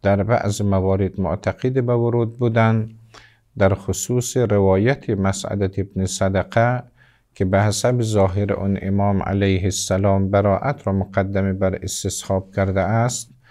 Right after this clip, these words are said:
نیز نکان-، نکات و مطالب را در درس قبلی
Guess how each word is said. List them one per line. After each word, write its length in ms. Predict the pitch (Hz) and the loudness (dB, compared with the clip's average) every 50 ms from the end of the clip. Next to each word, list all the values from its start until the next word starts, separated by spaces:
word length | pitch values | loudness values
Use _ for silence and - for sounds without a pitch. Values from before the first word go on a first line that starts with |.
| - - _ _ _ _ - | -20 -20 _ _ _ _ -4
نیز 400 | 123 127 139 147 139 135 - 135 | 0 2 2 2 0 0 -2 -2
نکان-، 580 | 131 123 127 - 123 120 120 117 110 110 107 - 107 | -2 -2 -2 -2 0 0 2 2 2 0 0 0 0
نکات 560 | 110 117 110 113 - - 120 117 113 113 110 | -2 -2 -2 -4 -4 -2 -2 0 0 0 0
و 40 | 98 | 0
مطالب 800 | 98 98 101 101 95 101 - - 101 98 98 107 131 139 143 131 | 2 2 2 2 0 0 -2 -2 0 0 2 2 2 2 0 0
را 220 | 123 123 123 123 | 0 0 0 0
در 200 | 110 101 98 95 | 2 4 4 4
درس 380 | 98 98 104 95 92 - - 107 | 4 2 0 0 0 -2 -6 -8
قبلی 760 | 95 - - 95 95 95 95 104 117 120 117 117 - - | -4 -2 0 0 0 0 0 2 2 2 0 -2 -6 -10